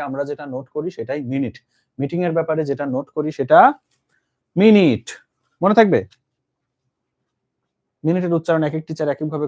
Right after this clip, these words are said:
করতে পারে, সেটা ব্যাপার না, আমরা বিষয়টা বুঝলেই হলো। সাউন্ড ঠিক আছে, সাউন্ড ঠিক আছে। আচ্ছা, কোনো প্রবলেম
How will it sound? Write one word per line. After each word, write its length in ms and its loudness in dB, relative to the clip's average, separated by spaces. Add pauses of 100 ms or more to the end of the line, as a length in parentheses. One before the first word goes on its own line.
করতে 220 -10
পারে, 120 -8 (100)
সেটা 200 -8
ব্যাপার 200 -6 (100)
না, 60 -10 (840)
আমরা 200 -2 (1400)
বিষয়টা 280 -6 (100)
বুঝলেই 400 -4
হলো। 160 -12 (720)
সাউন্ড 380 -2
ঠিক 140 -4 (100)
আছে, 140 -14 (120)
সাউন্ড 300 -10
ঠিক 120 -10 (100)
আছে। 160 -16 (680)
আচ্ছা, 120 -2 (160)
কোনো 160 0
প্রবলেম 220 0